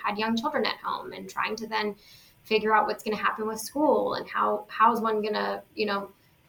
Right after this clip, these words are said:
deal with multiple jobs or being laid off and, and such. And so I think that there was certainly a lot of variation in terms of what we experienced then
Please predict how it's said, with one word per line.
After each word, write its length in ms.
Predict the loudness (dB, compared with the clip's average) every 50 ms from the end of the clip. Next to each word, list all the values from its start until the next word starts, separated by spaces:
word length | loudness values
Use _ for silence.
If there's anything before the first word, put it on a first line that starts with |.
| _ _ 0
deal 180 | 2 4 4
with 140 | 4 2 0
multiple 340 | 0 -2 -2 -2 -4 -4 -6
jobs 460 | -2 2 4 6 6 6 4 2 -2
or 100 | -4 -6
being 240 | -6 -6 -6 -6 -4
laid 180 | -4 -4 0 4
off 380 | 6 8 8 8 6 2 -4
and, 220 | -10 -10 -10 -12 -12
and 160 | -10 -8 -8 -4
such. 300 | -2 -2 -2 -2 -4 -6
And 160 | -6 -4 -4
so 100 | -2 -2
I 120 | -2 -2
think 180 | -2 -2 -4 -2
that 160 | -4 -4 -2
there 140 | -2 0 0
was 220 | 0 -2 -4 -6 -6
certainly 420 | -4 -2 0 0 0 0 -2 -4
a 80 | -4 -6
lot 300 | -6 -4 -2 0 0 0
of 80 | 0
variation 640 | -2 -2 -2 -2 -2 -2 -2 -2 -2 -4 -6 -8 -8
in 160 | -6 -6 -8 -8
terms 300 | -8 -8 -6 -6 -6 -6
of 120 | -4 -2
what 160 | -2 -2 -2
we 140 | -2 -4 -4
experienced 640 | -6 -6 -10 -14 -12 -10 -6 -6 -6 -6 -8 -10 -12 -8
then 340 | -6 -4 -2 0 0 0